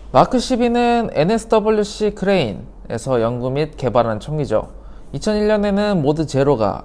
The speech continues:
이천이 년에는 모드 원 이 정식 채택되었습니다. 큰 특징으로는 엠십육 에이 원의 하부 리시버와 엠포 에이 원의 상부 리시버를 결합했다는 점이고요. 십팔 인치의 더글라스 배럴이 사용되었고, 에이 원 또는 에이 투 스톡,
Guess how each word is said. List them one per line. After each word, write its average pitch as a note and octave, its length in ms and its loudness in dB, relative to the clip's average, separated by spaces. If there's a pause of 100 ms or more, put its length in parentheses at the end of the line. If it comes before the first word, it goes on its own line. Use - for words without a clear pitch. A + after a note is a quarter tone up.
이천이 A#2 380 -4
년에는 A#2+ 600 -2
모드 A2 220 0
원 A#2+ 320 2
이 A2 240 -4
정식 A2 380 -8
채택되었습니다. G2+ 840 -6 (680)
큰 B3+ 180 -2
특징으로는 A#3 920 2
엠십육 G#3 600 0
에이 D#3+ 180 4
원의 E3 260 2
하부 G3 360 2
리시버와 C3+ 680 0 (220)
엠포 B2+ 340 0
에이 B2 120 2
원의 B2+ 340 -2
상부 F3 440 -2
리시버를 G#2+ 480 -4
결합했다는 A2 640 -6
점이고요. A2+ 480 -4 (300)
십팔 B3 240 4
인치의 A#3+ 360 2
더글라스 G3 680 2
배럴이 D#3 380 2
사용되었고, D3+ 960 0
에이 C#3+ 160 4
원 D#3 240 0
또는 F3+ 320 -2
에이 C3 240 -2
투 C3 80 -8
스톡, - 460 -4